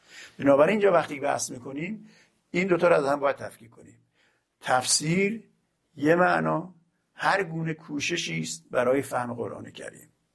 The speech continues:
به عنوان یک فعالیت علمی. گاهی تفسیر وقتی می‌گیم به عنوان یک دانشی که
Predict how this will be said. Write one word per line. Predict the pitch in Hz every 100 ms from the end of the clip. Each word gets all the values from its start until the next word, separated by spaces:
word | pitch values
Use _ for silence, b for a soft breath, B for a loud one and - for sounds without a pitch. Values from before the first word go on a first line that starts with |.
| _ 226
به |
عنوان | 214 156 165 165
یک | 165
فعالیت | 156 160 156 156 165 175
علمی. | 104 98 - _ _ _ _ _ b b b b b b b _ _
گاهی | - 139 170 196
تفسیر | - 131 123 156 175
وقتی | 160 139
می‌گیم | 131 160
به | -
عنوان | 131 120 147 127
یک | 135 - 117
دانشی | 113 113 135 - 165
که | 165 170 175